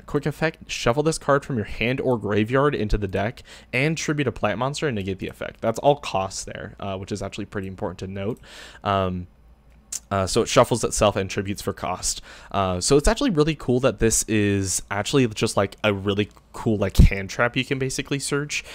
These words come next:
uh, in order to, um, like, stop your opponent. So it's, like, really cool that now, like, we actually have a way to, like, counter Nibiru, uh, just, like, in archetype, you can just, like, search this, which is actually insane, especially 'cause you can activate the effect from the graveyard,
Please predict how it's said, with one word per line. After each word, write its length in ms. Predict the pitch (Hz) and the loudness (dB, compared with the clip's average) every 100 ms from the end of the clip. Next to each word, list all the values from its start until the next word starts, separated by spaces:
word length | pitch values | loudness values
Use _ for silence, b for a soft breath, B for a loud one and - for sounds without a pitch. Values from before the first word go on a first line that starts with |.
| B B | B B
uh, 240 | 104 101 92 | 0 0 2
in 120 | 104 | -2
order 300 | 101 101 98 | 0 0 0
to, 600 | 92 - 101 92 92 90 - B B | -2 -2 0 0 0 -2 -6 B B
um, 420 | - 92 87 90 - - | -6 -4 -4 -8 -10 -8
like, 220 | 95 - | -6 -4
stop 280 | - 90 101 | 0 0 0
your 100 | 95 | -2
opponent. 460 | 90 95 101 107 | 0 0 -2 -4
So 220 | - 98 | -4 -2
it's, 140 | 92 - | -2 -2
like, 160 | 95 - | -4 0
really 260 | 151 190 151 | 0 2 0
cool 240 | - 123 120 | 0 0 2
that 200 | 107 - | 0 -2
now, 260 | 92 95 | -4 -2
like, 280 | 107 95 - | 0 -2 -2
we 100 | 101 | -4
actually 300 | - 98 101 | -4 -4 -4
have 100 | 95 | -2
a 60 | 92 | -2
way 180 | 95 | -2
to, 80 | 92 | -2
like, 200 | 98 90 | -4 6
counter 300 | - 98 95 | 6 6 -2
Nibiru, 600 | 92 90 90 92 101 123 - B B | -6 -6 -4 -4 -4 -6 -12 B B
uh, 200 | 95 92 | -4 -4
just, 180 | 90 95 | -4 -2
like, 200 | 98 - | -2 -2
in 180 | 110 92 | -4 -4
archetype, 560 | 95 90 92 - 95 - | -6 -8 -8 -8 -10 -10
you 60 | - | -12
can 140 | 92 | -10
just, 200 | 90 - | -10 -10
like, 120 | 87 | -10
search 300 | - 92 90 | -10 -10 -10
this, 180 | 90 - | -14 -10
which 180 | 98 - | -10 -10
is 120 | 90 | -10
actually 240 | 90 - | -12 -10
insane, 400 | 95 92 92 92 - | -10 -8 -8 -8 -6
especially 380 | 98 139 160 | 0 0 0
'cause 180 | 156 135 | 0 0
you 60 | 123 | 0
can 140 | 110 | -6
activate 320 | 98 98 113 | -6 -8 -8
the 60 | 101 | -6
effect 300 | 95 98 95 | -8 -8 -10
from 120 | 95 | -14
the 60 | - | -16
graveyard, 580 | - - - - 92 | -14 -12 -10 -8 -10